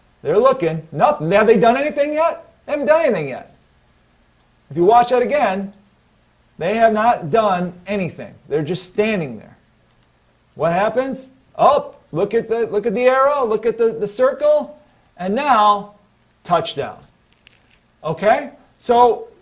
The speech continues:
what makes this call great? Those guys were on it. They were right there.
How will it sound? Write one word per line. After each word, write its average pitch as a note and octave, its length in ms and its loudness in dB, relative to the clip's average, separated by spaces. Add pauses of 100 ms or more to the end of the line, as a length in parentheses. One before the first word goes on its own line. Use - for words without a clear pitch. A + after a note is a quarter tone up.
(1300)
what A#3+ 280 0
makes C4+ 380 -4
this A#3 240 -2
call A#3+ 380 -8
great? E3+ 580 -10 (640)
Those G3+ 220 -4
guys F#3+ 400 0
were C#3 220 -8 (260)
on E3 240 -6
it. - 240 -20 (480)
They F3 260 6
were D#3 220 2
right D#3 480 -4
there. F#3 480 -2